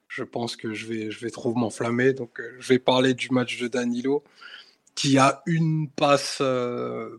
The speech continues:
près, qui, qui aurait pu nous coûter cher. À mon sens, aurait signé peut-être son meilleur match au P S G.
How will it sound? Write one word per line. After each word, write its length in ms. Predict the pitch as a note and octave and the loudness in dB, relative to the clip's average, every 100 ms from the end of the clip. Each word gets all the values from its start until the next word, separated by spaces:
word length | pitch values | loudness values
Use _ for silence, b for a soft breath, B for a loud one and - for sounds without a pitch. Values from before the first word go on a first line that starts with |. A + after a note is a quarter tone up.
| - | -10
près, 320 | - C3+ C#3+ - - | 0 2 2 -4 -12
qui, 240 | A#2+ A2 | -10 -10
qui 160 | - B2 | -4 0
aurait 180 | A2+ A2+ | 0 0
pu 180 | - | -4
nous 140 | B2+ A2+ | -6 -6
coûter 320 | - - A#2 | -10 -6 -4
cher. 340 | A2 C#3+ C3 b b b b b b _ _ _ _ - | -2 -2 -2 b b b b b b _ _ _ _ 0
À 100 | B2+ | 4
mon 240 | B2+ C#3 | 6 6
sens, 320 | C3 D#3 C3 A2+ | 6 4 4 2
aurait 180 | B2 | 0
signé 340 | A#2+ - C3 C3 | 0 -2 0 0
peut-être 240 | C3 C3 | 0 -4
son 160 | - B2 | -4 -4
meilleur 340 | A#2+ A#2+ A#2+ | -2 -2 -2
match 280 | B2 A#2+ - | -2 -4 -8
au 40 | A2+ | -8
P 160 | B2 | -4
S 140 | A#2 A2+ | -4 -4
G. 240 | G#2+ G#2 | -6 -12